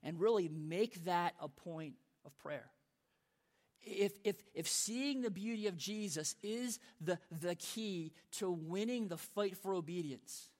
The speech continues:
God, how are you inviting me to see Christ's beauty more and more? Will you pray this?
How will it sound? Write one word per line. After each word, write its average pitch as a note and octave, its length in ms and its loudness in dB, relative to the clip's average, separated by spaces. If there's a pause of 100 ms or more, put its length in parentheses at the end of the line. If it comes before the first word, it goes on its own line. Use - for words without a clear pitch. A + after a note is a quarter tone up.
(960)
God, F#3+ 200 4
how F#3+ 260 8
are B3+ 80 6
you A3 240 2
inviting G#3 560 4
me G#3 140 -2
to F#3 160 -6
see F#3+ 420 0
Christ's - 680 -2
beauty E3+ 520 -4 (260)
more G3 640 2 (160)
and D#3+ 160 -8
more? D3 320 -10 (2250)
Will F#3+ 240 2
you A3+ 160 -2
pray G#3+ 240 -4
this? - 320 -10